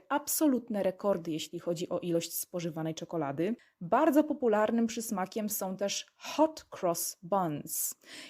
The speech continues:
I są to po prostu takie bułeczki, które mają zawsze na wierzchu symbol krzyża i które przekrawa się na pół, grilluje i podaje najczęściej z dużą ilością masła.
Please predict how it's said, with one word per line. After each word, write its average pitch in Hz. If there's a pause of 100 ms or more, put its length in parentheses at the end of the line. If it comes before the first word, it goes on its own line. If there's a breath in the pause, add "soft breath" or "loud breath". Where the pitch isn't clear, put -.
(120 loud breath)
I 208
są -
to 427
po 285
prostu 269
takie 226
bułeczki, 202
które 208
mają 190
zawsze 202
na 170
wierzchu 180
symbol 165
krzyża 180 (140)
i -
które 320
przekrawa 254
się 190
na 156
pół, 330 (340 loud breath)
grilluje 220
i 214
podaje 190
najczęściej 175
z 147
dużą 185
ilością 151
masła. 147